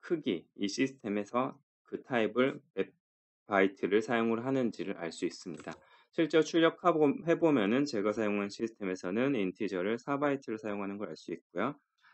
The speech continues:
자, 이 변수가, X 변수가 인티저 타입이니까 마찬가지로 사 바이트라고 출력되는 걸 알 수 있고요.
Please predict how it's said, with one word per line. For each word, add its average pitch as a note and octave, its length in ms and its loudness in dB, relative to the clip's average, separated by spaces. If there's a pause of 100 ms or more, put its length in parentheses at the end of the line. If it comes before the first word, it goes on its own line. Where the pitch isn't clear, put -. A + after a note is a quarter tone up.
(120)
자, - 280 -2
이 A#2+ 180 4
변수가, A2+ 680 2 (300)
X A2 380 2
변수가 G2 480 0
인티저 A2 500 -2
타입이니까 F2+ 540 -4
마찬가지로 E2 500 -8
사 A2 380 -4
바이트라고 F2 420 -12
출력되는 A#2+ 540 -8
걸 G#2+ 120 -10
알 D#2+ 60 -10
수 E2 180 -8
있고요. G#2 400 -8